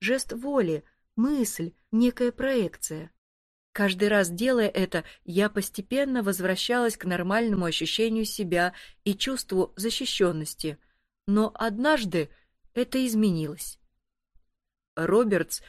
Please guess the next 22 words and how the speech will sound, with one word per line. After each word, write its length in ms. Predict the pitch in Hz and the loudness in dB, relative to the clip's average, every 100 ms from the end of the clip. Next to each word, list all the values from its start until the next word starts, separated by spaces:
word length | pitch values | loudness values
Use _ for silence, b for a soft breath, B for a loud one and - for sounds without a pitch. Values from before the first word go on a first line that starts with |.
| B - | B -2
пишет 380 | 233 - 202 - | 0 2 2 2
об 200 | 185 185 - | -2 0 0
ощущении 880 | 190 214 196 - 240 202 202 185 - | 0 0 0 2 4 4 4 2 0
«не 260 | 190 196 | 2 2
я», 320 | 185 247 262 - B | 2 2 2 0 B
как 240 | - 208 202 | 0 0 0
о 80 | 202 | -4
переходе, 800 | 202 240 247 - 240 175 156 139 - b b b | -2 -2 -2 4 6 6 4 -2 -6 b b b
проходе 640 | - 220 208 - 277 254 269 | 0 2 2 0 0 2 0
по 160 | - | 0
коридору, 800 | 240 247 240 247 196 214 175 165 151 _ _ | 2 2 4 2 6 6 6 2 -2 _ _
при 140 | 190 | 0
котором 460 | - 202 214 208 196 | 2 4 6 6 6
панические 760 | 202 208 202 175 165 - 165 | 4 4 2 0 -6 -2 0
реакции, 600 | 160 160 208 - - 151 - _ - | 2 0 0 -4 -2 -2 -4 _ -6
ощущение 520 | 170 185 - 196 190 | -4 -2 2 4 4
пустоты 540 | 185 180 - 170 220 240 | 2 -2 0 0 0 0
и 140 | 202 | 0
депрессии – 720 | 175 185 185 254 - - 160 147 B B | -2 0 2 2 0 2 2 0 B B
просто 480 | - 185 220 - 262 | -2 0 0 0 -4
часть 420 | - 180 180 196 | -2 0 0 -2
путешествия, 880 | - 220 226 - 185 175 - 180 175 | -6 -6 -4 0 0 0 -2 -2 -2